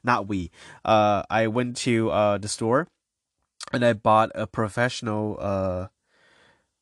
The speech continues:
microphone, uh, which I'm using for recording right now for this episode. I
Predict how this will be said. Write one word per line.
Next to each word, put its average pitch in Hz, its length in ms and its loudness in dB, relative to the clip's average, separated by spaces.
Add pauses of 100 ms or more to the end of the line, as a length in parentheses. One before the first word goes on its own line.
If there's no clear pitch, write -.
(220)
microphone, 113 720 2 (240)
uh, 107 80 -4
which 107 220 -6
I'm 104 140 -4
using 110 340 -4
for 107 140 -6
recording 101 520 -2
right 85 200 -6
now 98 320 -8 (180)
for 104 140 -6
this 101 240 -6
episode. 127 580 -2
I 104 480 -2